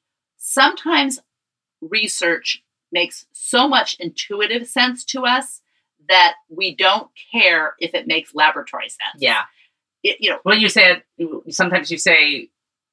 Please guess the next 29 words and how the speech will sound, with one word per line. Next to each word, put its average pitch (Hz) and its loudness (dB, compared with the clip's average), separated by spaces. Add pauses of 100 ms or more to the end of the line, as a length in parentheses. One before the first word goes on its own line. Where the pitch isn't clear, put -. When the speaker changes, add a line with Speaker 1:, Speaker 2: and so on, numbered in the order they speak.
(140)
Speaker 2:
the 139 -2
easiest 135 -4
answer 127 -2
is 120 -8
not 123 0
always 120 -2 (300)
the 117 -2
right 110 -2 (160)
answer - -10
or 147 4
the 120 0 (300)
only 131 2
answer. - -14 (460)
Speaker 1:
Right. - 2 (480)
But - 6
when 190 -4
we 247 2
hear 208 -4
research 165 -6 (100)
that - -2 (240)
really 196 -4
makes 160 -2
sense - -4
to - -8
how 156 -2
we 147 -4
see 147 -6
the 127 -16
world, 139 -4